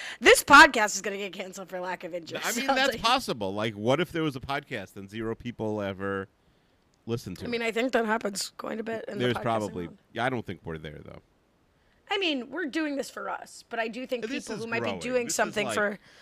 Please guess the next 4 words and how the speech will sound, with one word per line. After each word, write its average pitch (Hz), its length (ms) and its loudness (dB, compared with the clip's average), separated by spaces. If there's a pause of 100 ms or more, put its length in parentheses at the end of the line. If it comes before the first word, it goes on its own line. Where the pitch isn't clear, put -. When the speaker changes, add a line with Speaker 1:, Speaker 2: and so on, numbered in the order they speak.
(240)
Speaker 1:
monetization, 214 1300 0
Speaker 2:
Mm-hmm. 127 360 -2 (160)
Speaker 1:
they 220 180 -4
might 202 300 -8